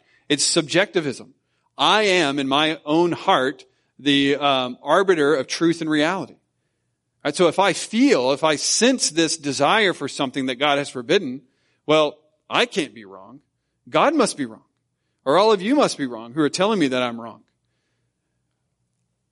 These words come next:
That is an illicit desire. In the world, just like the Cretan culture, uh, the world around us is pressuring us to say,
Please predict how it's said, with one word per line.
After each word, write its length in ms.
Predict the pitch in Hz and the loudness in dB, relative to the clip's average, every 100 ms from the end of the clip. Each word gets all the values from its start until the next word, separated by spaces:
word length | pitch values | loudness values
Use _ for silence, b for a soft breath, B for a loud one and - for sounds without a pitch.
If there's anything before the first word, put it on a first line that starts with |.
| _ _ | _ _
That 320 | 131 175 269 | -2 0 0
is 120 | 254 | 0
an 120 | 202 190 | 0 0
illicit 560 | 165 170 175 180 175 | 2 2 2 0 0
desire. 420 | 147 135 147 131 | -4 0 0 0
In 100 | 127 | -2
the 80 | 135 | -6
world, 540 | 131 147 220 220 139 139 | -8 0 2 4 2 -2
just 160 | 190 | -2
like 160 | 247 226 | -2 -2
the 80 | 180 | -4
Cretan 380 | - 214 185 | -2 -6 -6
culture, 420 | - 165 165 220 - _ _ _ _ _ | -2 -2 -2 -8 -10 _ _ _ _ _
uh, 180 | 147 139 | -2 0
the 140 | 147 | -2
world 360 | 139 151 208 208 | 0 4 4 4
around 360 | 175 175 170 | 2 2 2
us 180 | 147 - | -2 -4
is 120 | 127 | -8
pressuring 720 | - - - 208 208 220 202 185 | -12 -18 -8 -4 -2 0 0 0
us 180 | 160 - | -2 -4
to 80 | 151 | -6
say, 460 | - 143 123 117 | -2 0 0 -6